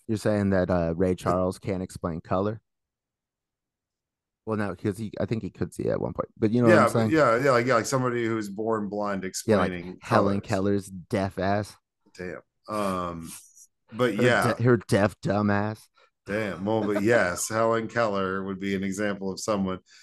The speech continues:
Speaker 2: So, you know, explaining, having her explain sounds, or not sounds, or sounds,
Speaker 1: Yeah,
Speaker 2: but
Speaker 1: she'd be like,
Speaker 2: especially colors.
Speaker 1: "Ah."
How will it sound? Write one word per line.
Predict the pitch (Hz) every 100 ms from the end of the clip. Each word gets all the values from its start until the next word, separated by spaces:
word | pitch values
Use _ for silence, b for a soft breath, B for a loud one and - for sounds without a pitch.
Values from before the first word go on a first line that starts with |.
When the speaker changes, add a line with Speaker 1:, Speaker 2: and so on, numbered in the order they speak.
| b
Speaker 2:
So, | - 131
you | 120
know, | 113
explaining, | 113 98 - 120 120 113 110
having | 101 110 104
her | 104 107 101
explain | 95 - 113 101 98
sounds, | - 131 110 95 92 - - -
or | 120
not | 117 110
sounds, | - 120 92 90 98
or | 90 95 123
sounds, | 92 82 82 80
Speaker 1:
Yeah, | 127
Speaker 2:
but |
Speaker 1:
she'd | - 131
be |
like, | 143
Speaker 2:
especially | 110 165
colors. | 175 180 175 170 160
Speaker 1:
"Ah." | 156 147 143 131